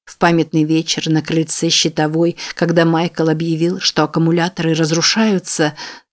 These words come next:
Тео едва не вздохнул с облегчением. Слава богу,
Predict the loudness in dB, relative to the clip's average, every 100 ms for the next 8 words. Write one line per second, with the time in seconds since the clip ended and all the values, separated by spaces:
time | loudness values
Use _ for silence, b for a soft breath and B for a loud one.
0 | 0 2 4 2 0 2 2 2 2 0
1 | -2 0 0 0 0 -2 0 0 2 0
2 | -4 -6 -12 _ _ _ -4 -2 0 0
3 | -2 -6 -2 -2 -4 -10 -14